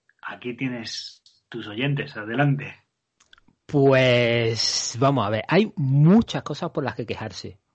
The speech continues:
Speaker 2: muchas, y cuanto más mayor soy, más, más cosas hay para quejarme, ¿no? <laughs> Porque, por-, porque eso de, de, es de viejo.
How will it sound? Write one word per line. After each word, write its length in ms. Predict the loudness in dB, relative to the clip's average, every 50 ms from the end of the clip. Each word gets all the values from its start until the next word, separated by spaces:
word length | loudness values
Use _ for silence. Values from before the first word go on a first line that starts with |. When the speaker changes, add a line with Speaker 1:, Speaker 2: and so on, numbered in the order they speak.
| _
Speaker 2:
muchas, 540 | -6 0 4 6 6 6 4 0 -4 -4 -4 -6
y 120 | -8 -8 -8
cuanto 380 | -2 -2 0 0 0 -2 -2
más 140 | -2 0 0
mayor 500 | 0 2 2 2 2 2 2 2 2 -2
soy, 420 | -6 0 2 4 4 4 2 -2 -4
más, 420 | -2 -2 0 0 -2 -2 -4 -8 _
más 420 | -14 -12 -10 -8 -6 -6 -6 -6 -4
cosas 320 | -4 -4 -4 -2 -4 -4 -2
hay 180 | 0 -2 -2
para 220 | -2 -2 -4 -4 -6
quejarme, 400 | -8 -4 -2 -2 -2 -2 -2 -2
¿no? 100 | -2 0
<laughs> 20 | 0
Porque, 600 | 0 -2 -2 -8 -10 -14 -16 -14 -12 -12 -12 -12 _ _ _ _ _ _ _ _ -8 -6 -6 -6 -6 -10 -10 -10 -10 -10 -6 -6 -6 -6 -6 -8 -10 _ -16 -10
por-, 180 | -8 -8 -8 -4
porque 300 | -2 -4 -4 -2 -2 -4
eso 140 | 0 2 2
de, 200 | 2 2 2 2
de, 200 | 2 2 2 2 2
es 140 | 2 4
de 100 | 4 4
viejo. 380 | 4 4 2 0 0 -4 -6 -10